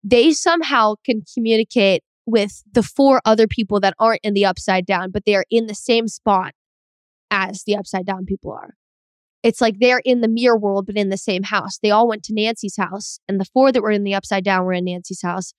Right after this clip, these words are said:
But then the other four, like Dustin and then Max and Lucas, were in the real world,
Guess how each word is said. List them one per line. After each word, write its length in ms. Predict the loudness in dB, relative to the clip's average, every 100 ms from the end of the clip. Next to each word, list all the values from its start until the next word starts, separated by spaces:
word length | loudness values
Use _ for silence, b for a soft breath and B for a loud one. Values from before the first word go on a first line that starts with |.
| _ _ _
But 140 | -6 -2
then 260 | -2 -2
the 120 | -4
other 260 | 0 0 0
four, 320 | -2 0 0
like 200 | -2 -2
Dustin 680 | -2 -2 -4 -4 -2 -2 -8 -4
and 200 | -2 -2
then 300 | -6 -10 -14 _ _ _ -4
Max 600 | -2 0 -2 -4 -12 -14 _
and 420 | -2 0 -4 -8 _
Lucas, 640 | -2 0 0 -2 -4 -8 -8
were 140 | -6 -2
in 180 | 0
the 80 | -2
real 320 | -4 -2 -2
world, 360 | 0 -4 -4 -10